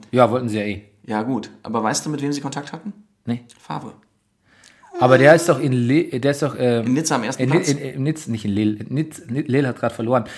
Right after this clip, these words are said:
Speaker 2: Ja.
Speaker 1: In Nizza am ersten Platz und
Speaker 2: Ja,
Speaker 1: hat
Speaker 2: deshalb
Speaker 1: da
Speaker 2: wollte
Speaker 1: den
Speaker 2: er nicht kommen.
Speaker 1: Time of his life mit seinem Kumpel, mit
Speaker 2: Ja.
Speaker 1: seinem engsten Freund Balotelli.
Speaker 2: Und was, genau. <laughs> Aber Wilmots ist wohl im Gespräch.
Speaker 1: Oh ja, interessant.
Speaker 2: Und ich hoffe, ich spreche nicht raus.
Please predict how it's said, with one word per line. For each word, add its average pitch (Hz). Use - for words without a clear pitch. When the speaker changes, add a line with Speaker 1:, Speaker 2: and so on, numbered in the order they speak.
Speaker 2:
Ja. 113
Speaker 1:
In 131
Nizza 175
am 143
ersten 151
Platz 165
und 117
Speaker 2:
Ja, 110
Speaker 1:
hat 139
Speaker 2:
deshalb 131
Speaker 1:
da 156
Speaker 2:
wollte 156
Speaker 1:
den 135
Speaker 2:
er -
nicht 143
kommen. 117
Speaker 1:
Time 180
of 151
his 151
life 156
mit 135
seinem 131
Kumpel, 143
mit -
Speaker 2:
Ja. 120
Speaker 1:
seinem 139
engsten 165
Freund 151
Balotelli. 135
Speaker 2:
Und 107
was, 123
genau. 120
<laughs> 139
Aber 127
Wilmots 185
ist -
wohl 190
im 190
Gespräch. 180
Speaker 1:
Oh 135
ja, 104
interessant. 135
Speaker 2:
Und 147
ich -
hoffe, 139
ich -
spreche 139
nicht 135
raus. 143